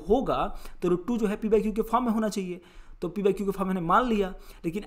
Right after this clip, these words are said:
ऐसा फॉर्म माना है जो कि सिंपलेस्ट फॉर्म माना है हमने। पी और क्यू में कोई भी कॉमन फैक्टर नहीं है। यहाँ पर पी और क्यू have, uh, are integers having no common factor other than one, ऐसा हमने एज्यूम किया है।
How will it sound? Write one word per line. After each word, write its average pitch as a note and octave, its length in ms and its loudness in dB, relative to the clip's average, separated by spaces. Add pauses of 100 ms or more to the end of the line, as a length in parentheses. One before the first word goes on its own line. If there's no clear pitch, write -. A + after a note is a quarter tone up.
(120)
ऐसा E3+ 260 -2
फॉर्म G#3 220 0
माना E3+ 280 0
है D#3+ 200 -2
जो F#3+ 120 0
कि G3 180 -4
सिंपलेस्ट G#3+ 480 -2
फॉर्म F#3 160 -2
माना C3+ 220 -2
है B2 60 -10
हमने। A#2+ 260 -14 (340)
पी G3 100 4
और G3+ 180 6
क्यू G#3 100 -2
में G3+ 100 -2
कोई G3+ 160 6
भी G3+ 80 0
कॉमन G3+ 180 2
फैक्टर A#3 340 0 (240)
नहीं F#3+ 300 2
है। C#3 280 -8
यहाँ B2+ 160 -2
पर - 240 -4 (720)
पी G#3 120 4
और G#3 120 10 (120)
क्यू G#3 180 2
have, F#3+ 260 0
uh, - 840 -4
are E3 180 8
integers G3+ 460 4
having F3 280 0
no G3+ 100 2
common G3 220 0
factor F#3+ 220 0
other F3+ 180 4
than E3+ 160 0
one, E3 100 -2
ऐसा C#3 200 -2
हमने G3+ 160 0
एज्यूम G3+ 240 2
किया C#3 220 -4
है। A2 200 -12